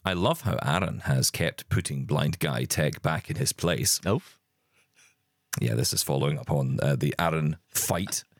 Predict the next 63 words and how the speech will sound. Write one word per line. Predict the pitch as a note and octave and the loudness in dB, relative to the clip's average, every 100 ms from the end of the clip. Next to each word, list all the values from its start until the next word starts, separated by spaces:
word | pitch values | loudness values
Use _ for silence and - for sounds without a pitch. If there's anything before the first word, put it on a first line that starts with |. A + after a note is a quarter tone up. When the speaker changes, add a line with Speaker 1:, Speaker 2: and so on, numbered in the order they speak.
| _ - | _ -2
Speaker 1:
Or | G3+ | 0
people | D#4 D#4 | 2 2
calling | B3 A3 | 2 2
it | |
the | B2+ | 2
big | C#3+ | 0
fight. | - G3+ E3 | 0 0 2
I | - | 2
mean, | D#3+ - - | 2 0 -4
it | |
wasn't | F#3+ D4+ B3 | 0 2 2
a | |
fight. | F3 - B1 | 2 -2 0
It | E2 | 0
was | F#2+ | 2
a | G2 | 2
nice | G#2 G#2+ C3+ D3+ - - | 4 4 4 2 0 -2
chat | - - | 0 4
Speaker 2:
Was | C#3+ | 4
it? | D3+ A#2 - _ _ _ _ | 2 -2 -10 _ _ _ _
Speaker 1:
with | G#2 - | -2 0
someone | G2+ G2 F2 - _ | 2 2 0 -6 _
who | G2+ F2 - | -2 -2 -2
doesn't | F2 E2 | 0 2
know | |
what | D2 | 2
he's | - | 0
talking | - - - - - - | -2 -2 -2 0 2 2
about. | |
Uh, | A#2 B2 B2 | 4 4 4
no, | B2 | 0
I'm | - | -2
okay. | - - - - C6+ - C6+ C6+ C6+ - G#5+ - - | 0 2 4 6 6 6 6 6 4 2 2 2 0
<laughs> | - - - - _ - | 0 0 0 -2 _ -8
I'm | - - | -6 -2
only | A#2+ A#2 - - | 0 0 -4 -8
kidding. | - - D#3 G2+ - - - - - | -4 -2 -2 -4 -4 -4 -2 -2 0
Aaron | G2+ C3+ | 2 2
was | G#2+ | 0
brilliant, | - - F2 D2+ D2 | 0 2 2 2 2
and | C#2+ D#2 D#2+ - | 2 2 2 2
I | D#2+ | 2
really | D#2+ E2+ F2 | 4 4 4
look | D2+ | 0
forward | C#2 D#2 D2+ | 0 0 0
to | - | 0
getting | E2 D2+ | 0 2
him | D2+ | 2
back | D#2 D#2 - | 2 0 0
on | D2 | 2
the | C#2+ | 2
show. | - D#2 | 2 2
He | |
was | D2+ D#2+ | 2 0
brilliant, | - G2 G#2+ | 0 2 4
Speaker 2:
Oh, | - | 4
Speaker 1:
wasn't | F2+ G#2 | 4 2
he? | |
Speaker 2:
man. | F#2 D2+ | 0 -4
Speaker 1:
He | B2+ | -2
was | |
a | |
Speaker 2:
He's, | C3 C3+ | 2 4